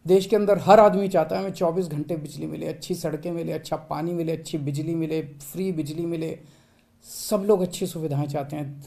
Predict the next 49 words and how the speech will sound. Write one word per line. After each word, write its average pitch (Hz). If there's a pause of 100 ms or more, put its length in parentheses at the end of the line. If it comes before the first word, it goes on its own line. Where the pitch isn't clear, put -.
हर 175
आदमी 170
चाहता 156
है 156
देश 143
के 143
अंदर 151
भ्रष्टाचार 135
ख़त्म 139
हो, 139 (420)
हर 185
आदमी 160
चाहता 143
है 143
मेरा 139
देश 135 (600)
दुनिया 147
का 143
नंबर 135
वन 135
देश 127
बने। 139 (1200)
अब 185
आम 196
आदमी 196
पार्टी 180
से 196
ही 190
उम्मीद 160
है 143
पूरे 143
देश 139
के 143
लोगों 139
को, 156
उसको 143
रोक, 143 (200)
उसको -
फैलने 170
से 190
कोई 190
नहीं 233
रोक 170
सकता। - (1080)
एक 190
अंग्रेजी 202
में 220
कहावत 160
है, 139